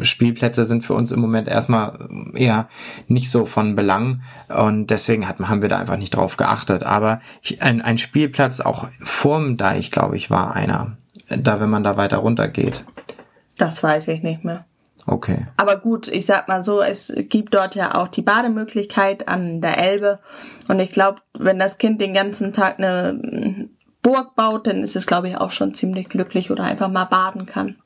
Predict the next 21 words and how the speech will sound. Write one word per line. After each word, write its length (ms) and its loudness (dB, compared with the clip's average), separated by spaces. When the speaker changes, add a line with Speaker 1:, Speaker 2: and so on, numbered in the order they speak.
Speaker 1:
Also 200 4
die 180 2
Badestelle 920 2
da 280 2
an 200 0
sich 300 -2
war 180 0
der 220 0
Hammer. 320 -2
Speaker 2:
Ja. 140 4
Speaker 1:
Also 220 0
das 200 0
ist, 260 0
ähm, 920 -2
einfach 280 2
ein 140 0
ganz, 400 0
ganz, 340 -2
ganz 300 -2
toller, 540 0
langer 720 0